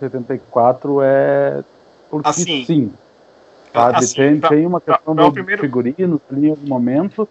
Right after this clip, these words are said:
Speaker 1: mas a estética oitentista, ela não tem um fundamento no filme. O filme podia ter a mesma história em qualquer época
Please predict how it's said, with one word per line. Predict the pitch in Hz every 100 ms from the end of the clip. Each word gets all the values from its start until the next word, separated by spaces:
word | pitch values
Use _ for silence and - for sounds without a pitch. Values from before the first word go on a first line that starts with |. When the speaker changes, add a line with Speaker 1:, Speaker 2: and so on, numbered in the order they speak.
| _
Speaker 1:
mas | 143 143 151 147 135 _
a | 143 135 127 127
estética | 127 - 156 180 -
oitentista, | 185 185 165 - 170 -
ela | 185 170 175 170 175 175 175 _ _ -
não | 165 170 170
tem | - 170 190
um | 190 185 180 -
fundamento | 190 185 180 175 190 190
no | 196
filme. | 185 170 147 110
O | - - - _
filme | 143 147
podia | 143 135
ter | 156 170 160
a | - 143
mesma | 151 208 214
história | 208 - 185 185 185
em | 185
qualquer | 185 165 - 170 170
época | 170 170 - 170